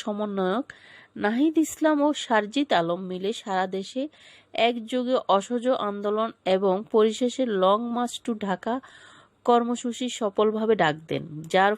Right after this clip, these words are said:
ফলশ্রুতিতে হাসিনা সরকারের পতন হয়। আসিফ মাহমুদ দুই হাজার আঠারো সালে কোটা সংস্কার, তিনি সহ উক্ত সংগঠনের আরও দুই গুরুত্বপূর্ণ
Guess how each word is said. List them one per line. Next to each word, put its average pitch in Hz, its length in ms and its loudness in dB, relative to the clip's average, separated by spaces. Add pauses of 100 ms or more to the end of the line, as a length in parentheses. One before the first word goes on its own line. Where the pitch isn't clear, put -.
ফলশ্রুতিতে 247 720 0 (1700)
হাসিনা 220 460 0 (140)
সরকারের 226 560 2
পতন 170 280 0 (120)
হয়। 135 200 0 (1500)
আসিফ 247 360 -2 (100)
মাহমুদ 294 460 2 (240)
দুই 233 220 4
হাজার 277 240 2 (180)
আঠারো 262 280 0
সালে 269 280 0
কোটা 226 380 2
সংস্কার, - 320 -4 (540)
তিনি 254 260 2 (160)
সহ 208 180 0 (280)
উক্ত - 220 -2 (180)
সংগঠনের 269 520 8 (160)
আরও 208 240 10 (140)
দুই 220 220 6
গুরুত্বপূর্ণ 202 580 4